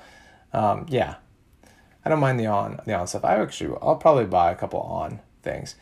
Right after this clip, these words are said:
Never got down, though, with the, um, with the, what the hell, with, um, what's Federer's sponsor, the Japanese group, um,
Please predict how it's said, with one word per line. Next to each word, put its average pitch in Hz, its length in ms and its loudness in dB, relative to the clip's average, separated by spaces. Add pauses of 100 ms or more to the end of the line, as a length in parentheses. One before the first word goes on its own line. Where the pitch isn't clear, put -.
(400)
Never 165 480 8
got 135 260 6
down, 113 380 2
though, 101 400 0 (340)
with 110 360 -4
the, 98 420 -2
um, 92 520 0 (640)
with 120 300 -8
the, 113 240 -6
what - 200 -10
the 151 80 -2
hell, 143 460 -2
with, 123 320 -2
um, 113 360 4
what's 139 180 2
Federer's 104 760 2 (200)
sponsor, 101 460 2
the 101 100 -6
Japanese 101 880 0 (420)
group, - 360 -4 (240)
um, 55 840 -2